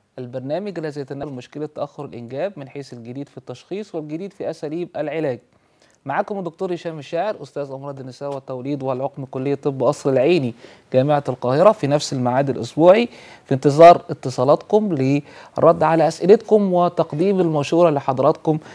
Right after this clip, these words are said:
من أجل تحقيق الهدف والغاية، وهو ده قمة منايا، قمة منايا كلنا، يا رب، يا رب كلنا نشوف فرحة عمرنا.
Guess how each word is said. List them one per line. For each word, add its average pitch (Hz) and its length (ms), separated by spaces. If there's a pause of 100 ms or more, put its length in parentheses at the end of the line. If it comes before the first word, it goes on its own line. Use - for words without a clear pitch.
(180)
من 123 140
أجل 160 220
تحقيق 156 640
الهدف 151 520
والغاية، 160 460 (300)
وهو 190 380
ده 180 140
قمة 160 400
منايا، 147 380
قمة 160 400
منايا 147 420
كلنا، 131 520 (120)
يا 143 240
رب، 165 160 (140)
يا 139 160
رب 143 220
كلنا 135 560
نشوف 156 540 (520)
فرحة 156 340
عمرنا. 117 360